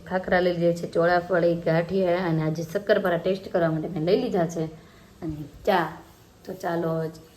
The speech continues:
આધુ સૂતી છે, જલ્દી જલ્દી નાસ્તો ખતમ કરી દઉં, નહીંતર આપને નાસ્તો કરવા દેશે નહીં. તો ચાલો બધા નાસ્તો કરવા માટે. નાસ્તો કરીને રેડી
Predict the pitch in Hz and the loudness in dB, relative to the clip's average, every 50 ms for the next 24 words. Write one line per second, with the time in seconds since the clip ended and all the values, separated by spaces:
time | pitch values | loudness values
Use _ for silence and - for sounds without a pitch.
0 | - 175 175 170 175 165 - 190 - 208 185 170 175 165 156 - - 170 180 180 | -6 -6 -6 -4 -6 -8 -8 -8 -6 -6 -6 -4 -4 -6 -6 -4 -4 -4 -4 -4
1 | 170 160 170 170 165 160 160 160 160 - - 165 - 185 180 170 170 170 190 214 | -4 -4 -2 -2 -2 -2 -4 -4 -6 -6 -8 -12 -12 -8 -6 -6 -4 -4 -4 -4
2 | 254 226 202 185 180 185 - - - - - - - - - - 170 170 - 180 | -2 0 0 0 0 0 -4 -10 -16 -20 -20 -20 -20 -16 -8 -6 -6 -4 -4 -4
3 | 165 170 - 175 165 160 165 160 170 165 - - 165 - 170 170 160 165 165 185 | -4 -4 -4 -4 -4 -2 -2 -4 -4 -6 -6 -6 -6 -6 -4 -4 -4 -4 -4 -6
4 | 180 - - 190 185 180 175 175 202 254 254 208 190 190 185 - - - - - | -6 -4 -4 -4 -2 -2 -2 -2 -2 -2 -2 -2 -4 -4 -6 -8 -14 -20 -20 -20
5 | - - - - - - - 175 175 - 190 185 180 170 170 175 170 170 175 175 | -20 -20 -20 -20 -18 -14 -12 -10 -6 -2 -2 0 0 0 -2 -2 -4 -6 -6 -10
6 | 180 180 180 - - - 180 - - 170 165 160 160 160 151 - 165 165 160 - | -10 -12 -14 -14 -12 -12 -10 -8 -4 -4 -4 -4 -4 -6 -8 -8 -8 -10 -10 -10
7 | - - - - - - - - - - - - 311 294 277 262 254 254 247 214 | -16 -20 -20 -20 -20 -20 -20 -20 -20 -6 2 4 4 6 6 4 2 2 2 2
8 | 202 214 214 208 185 | 2 2 2 2 -2